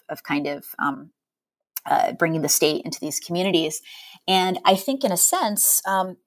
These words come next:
Protestantism tested the strength of the, of the Constitution, how carefully, you know, would, would federal law,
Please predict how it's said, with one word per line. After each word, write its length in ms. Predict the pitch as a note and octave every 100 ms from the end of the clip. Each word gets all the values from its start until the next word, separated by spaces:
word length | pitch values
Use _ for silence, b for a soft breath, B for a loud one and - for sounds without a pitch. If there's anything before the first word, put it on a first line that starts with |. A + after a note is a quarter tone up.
| _ _ _ _ -
Protestantism 680 | - G3+ A#3+ A3 - F#3+ -
tested 580 | - G#3 - F3+ D#3+ -
the 40 | D#3+
strength 440 | - E3 D#3+ -
of 100 | E3
the, 240 | D#3+ D#3 -
of 140 | D#3+
the 80 | -
Constitution, 800 | - D#3 - - A#3+ - E3+ E3 B B B -
how 160 | F#3
carefully, 720 | F#3 F#3+ F#3+ F#3+ E3+ E3+ D#3 -
you 80 |
know, 300 | E3+ D3 D3 - _
would, 520 | - E3 D#3+ D3+ D3 -
would 320 | - - D3+ -
federal 400 | E3 D#3 E3 D#3+
law, 300 | D#3 D#3